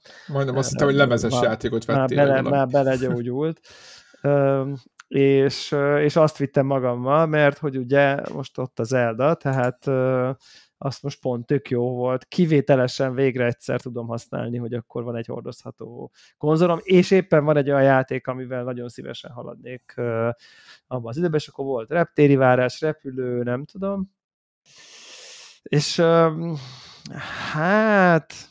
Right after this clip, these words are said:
Speaker 2: nagyon érdekes volt. Ugye én viszonylag sokat járt-, annyit, nem annyit, mint te, de hogy azért már biztos benne van nekem is, nem tudom, húsz órám a játékból, lehet, hogy több. Ö, most már biztos több. És azért, fú, én azért így összességben azért eléggé utáltam ezt a kézi módot, és, öm,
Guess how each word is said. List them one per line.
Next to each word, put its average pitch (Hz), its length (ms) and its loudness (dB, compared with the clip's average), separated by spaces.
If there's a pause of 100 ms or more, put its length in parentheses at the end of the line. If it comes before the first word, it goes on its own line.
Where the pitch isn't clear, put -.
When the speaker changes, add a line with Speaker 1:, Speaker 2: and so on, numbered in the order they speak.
(1160)
Speaker 2:
nagyon 160 260 2
érdekes 131 520 2
volt. 120 440 -6
Ugye 135 300 -2
én 143 360 2
viszonylag 143 340 0
sokat 143 300 -2
járt-, 127 160 2
annyit, 147 280 0
nem 147 180 2
annyit, 131 300 0
mint 120 200 -8
te, 127 180 2
de 127 120 0
hogy 120 200 -2
azért 123 260 -4
már 120 200 -4
biztos 123 300 -10
benne 117 220 -6
van 113 140 -6
nekem 117 260 -8
is, 113 140 -14
nem 117 160 -10
tudom, 123 220 -12
húsz 120 220 -10
órám 127 300 -6
a 127 60 -8
játékból, 127 480 -8
lehet, 123 180 -10
hogy 120 100 -20
több. 147 240 -8 (500)
Ö, 151 160 -8
most 117 240 -12
már 113 140 -4
biztos 123 340 -8
több. 143 220 -4 (1300)
És - 180 -6
azért, 175 220 2
fú, 220 260 2
én 185 100 6
azért 175 280 4
így 175 300 0
összességben 180 680 -4
azért 185 240 4
eléggé 170 340 4
utáltam 143 500 -2
ezt - 160 -12
a 147 60 -4
kézi 131 340 -6
módot, 123 400 -8
és, 135 320 -6
öm, 151 640 2